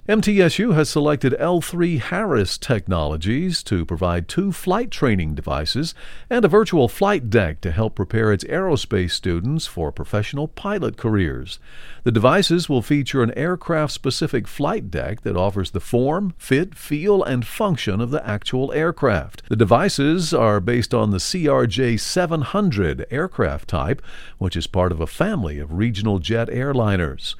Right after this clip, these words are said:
The devices will introduce M T S U students to operations with regional jets before they join the airlines.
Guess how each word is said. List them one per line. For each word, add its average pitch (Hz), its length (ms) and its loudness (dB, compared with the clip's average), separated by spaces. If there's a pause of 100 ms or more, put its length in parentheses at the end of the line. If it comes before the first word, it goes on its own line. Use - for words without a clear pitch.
The 107 80 -2
devices 110 540 4
will 104 140 0
introduce 117 400 0
M 120 160 0
T 117 180 2
S 107 160 4
U 110 140 2
students 147 500 0
to - 140 -2 (180)
operations 101 800 0
with 92 300 0
regional 127 540 0
jets 82 560 -4
before 117 340 -2
they 135 100 0
join 95 300 0
the 131 120 0
airlines. 127 720 0